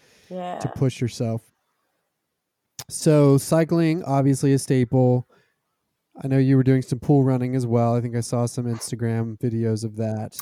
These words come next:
Speaker 1: Duck
Speaker 2: Which
Speaker 1: raccooning.
Speaker 2: is,
Speaker 1: Yeah.
Speaker 2: which, which is, which is always hilarious.
Speaker 1: Yeah.
Speaker 2: So before we talk about the workouts you might have done in the pool, what,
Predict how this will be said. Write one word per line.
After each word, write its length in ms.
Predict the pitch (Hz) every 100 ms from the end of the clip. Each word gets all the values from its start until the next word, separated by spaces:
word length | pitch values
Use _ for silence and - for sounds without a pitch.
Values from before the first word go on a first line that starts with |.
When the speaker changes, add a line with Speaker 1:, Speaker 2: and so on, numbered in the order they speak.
| - _ _
Speaker 1:
Duck 240 | 233 214 -
Speaker 2:
Which 100 | -
Speaker 1:
raccooning. 380 | - 214 185 165
Speaker 2:
is, 300 | 151 - - _ -
Speaker 1:
Yeah. 100 | 165 147
Speaker 2:
which, 140 | 135 -
which 240 | 147 -
is, 200 | 131 143 -
which 240 | 165 135 135
is 100 | 131
always 400 | 127 127 120 -
hilarious. 560 | 135 131 120 113 123
Speaker 1:
Yeah. 120 | 185 - - - _ _ _ -
Speaker 2:
So 720 | - - 135 135 135 131 123 _ -
before 320 | 151 139 175 185
we 80 | 180
talk 180 | 175 156
about 180 | 135
the 80 | 127
workouts 480 | 120 151 170 147 -
you 60 | 131
might 120 | 123
have 80 | 120
done 140 | 123
in 60 | 117
the 60 |
pool, 520 | 117 127 120 117 113 - _ _ _ _ _ _ _ _ _ _
what, 320 | 147 143 160